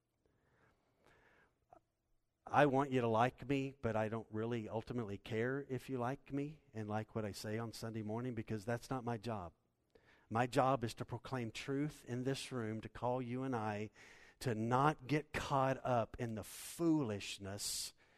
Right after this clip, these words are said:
that Christianity is about us. It is not about us. It is about him. And I think when we get the order backwards, then we become the God in this relationship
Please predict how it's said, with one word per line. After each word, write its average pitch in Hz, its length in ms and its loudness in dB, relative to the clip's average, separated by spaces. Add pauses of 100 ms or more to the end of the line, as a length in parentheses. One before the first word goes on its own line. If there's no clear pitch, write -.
(320)
that 110 160 -2
Christianity 127 1080 0
is 113 140 -4
about 104 340 0
us. - 540 -6 (960)
It 101 100 -2
is 104 160 -6
not 123 240 2
about 95 320 0
us. - 480 -8 (320)
It 107 120 -4
is 101 140 -6
about 101 280 -2
him. 151 300 -2 (1000)
And 117 100 2
I 139 60 6
think 151 160 2
when 139 100 6
we 127 100 4
get 151 260 6 (420)
the 120 120 2
order 143 420 6
backwards, 127 920 4
then 123 320 2
we 151 300 4
become 135 440 2
the 127 80 2
God 131 420 8
in 120 120 2
this 117 220 0
relationship 123 960 0